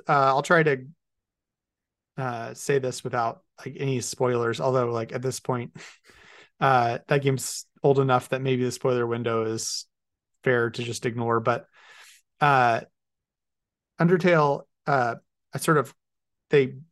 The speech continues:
I think the tagline for it is even something like, uh, the R-, the R P G where you don't have to hurt anyone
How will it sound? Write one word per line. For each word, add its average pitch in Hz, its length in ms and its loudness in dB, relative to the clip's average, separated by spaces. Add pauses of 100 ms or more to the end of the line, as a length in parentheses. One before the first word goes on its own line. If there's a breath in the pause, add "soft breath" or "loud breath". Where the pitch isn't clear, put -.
(340)
I 143 80 0
think 170 140 2
the 160 80 4
tagline 135 540 2
for 127 160 -2
it 120 80 -4
is 120 160 -8
even 123 200 -6
something 123 320 -6
like, 113 360 -8 (420 soft breath)
uh, 120 260 2 (880)
the 135 160 2
R-, 147 320 2
the 139 180 0
R 135 160 4
P 139 140 -4
G 131 160 -4
where 127 100 0
you 120 140 -4
don't 131 160 -2
have 123 160 -4
to 120 140 -4
hurt 120 200 -4
anyone 110 480 -8